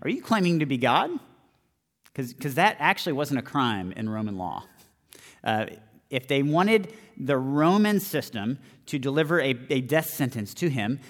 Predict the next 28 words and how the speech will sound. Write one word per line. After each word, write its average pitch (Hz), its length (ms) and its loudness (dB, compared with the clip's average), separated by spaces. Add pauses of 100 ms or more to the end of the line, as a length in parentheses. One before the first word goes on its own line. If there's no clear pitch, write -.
they 139 80 0
had 208 160 2
to 175 80 0
find 180 420 2
the 143 60 0
charge 127 720 4
in 160 140 4
the 160 100 4
Roman 156 560 4
code 147 320 -2
of 113 140 -8
law 127 640 2 (240)
that 131 120 0
they 147 120 2
were 139 80 -2
gonna 131 160 0
try 160 260 2
him 113 200 -4
for. - 340 -12 (920)
And 139 120 0
it's 127 160 -4
not 160 160 4
illegal 170 400 2
to 139 80 0
pretend 139 340 -2
to 135 60 0
be 131 100 -2
God 123 400 0